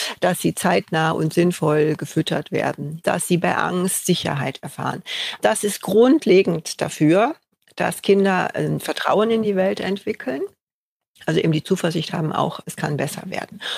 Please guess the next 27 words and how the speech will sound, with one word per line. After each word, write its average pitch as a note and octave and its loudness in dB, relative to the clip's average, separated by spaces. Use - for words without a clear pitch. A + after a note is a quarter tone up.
Und G3 0
dann A3 2
fängt A3+ 0
also E3 0
mit D#3 2
zunehmenden F3+ 4
Monaten E3+ 0
und D3 -2
Jahren E3 -2
das - -4
alles C#3+ 0
an, E3 0
was E3 -2
wir D#3+ -4
kennen D#3+ -2
mit C3+ -6
die E3+ 2
Kinder F#3+ 2
ernst - -2
nehmen, D#3+ 2
den F3 2
Kindern E3+ 0
positive F3 0
Rückmeldung D3+ -2
geben, D3 -4
den F#3 2
Kindern F#3 2